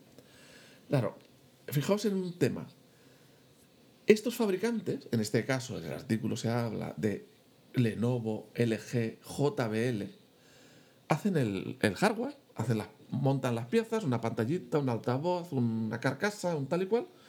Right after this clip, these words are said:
pero el que le hace la inteligencia o el software, lo que hace, no son ellos, sino Google.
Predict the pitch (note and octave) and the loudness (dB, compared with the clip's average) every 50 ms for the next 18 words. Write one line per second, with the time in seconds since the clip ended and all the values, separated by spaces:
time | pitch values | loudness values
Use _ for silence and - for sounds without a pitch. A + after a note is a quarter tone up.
0 | - - - - - - - - - - - _ _ - - C3 A2 A2 G#2 - | -20 -20 -20 -20 -20 -20 -20 -20 -20 -20 -20 _ _ 0 2 2 4 2 0 -2
1 | - G2+ F#2+ F#2 G2 A#2+ C#3 - - - F#3+ F3+ - - D3 D3+ D3+ D3+ D3 - | -2 -2 -2 0 -2 -2 -4 -4 -2 -2 0 0 0 0 0 0 0 2 0 0
2 | D3 D3+ D3 - E3 F3 D#3+ - - - F#2+ - - F#2 F2+ F2 - F3 G#3 G#3+ | 0 0 -2 -2 -4 -4 -6 -4 -2 -2 -2 0 -2 -2 -4 -2 0 0 0 0
3 | G3 F#3+ G#3 B3 - - - - - - - - - A#2 A#2 A#2+ B2 - - - | 0 -2 -2 -2 -4 -8 -16 -20 -20 -12 -4 -2 0 0 0 0 -2 -6 -10 -14
4 | - - - - - - C3+ B2+ A#2+ A#2+ E3 A#3+ C4+ - - B2+ - - G#2+ G2+ | -20 -20 -20 -10 0 2 2 2 2 2 0 0 0 -2 -4 -8 -6 -4 0 0
5 | G2+ F#2+ - - - - - - - - - - _ - - A2 G2 E2+ D#2+ D#2 | 0 -2 -2 -8 -18 -20 -20 -20 -20 -20 -20 -20 _ -2 2 2 2 2 0 -6
6 | - | -10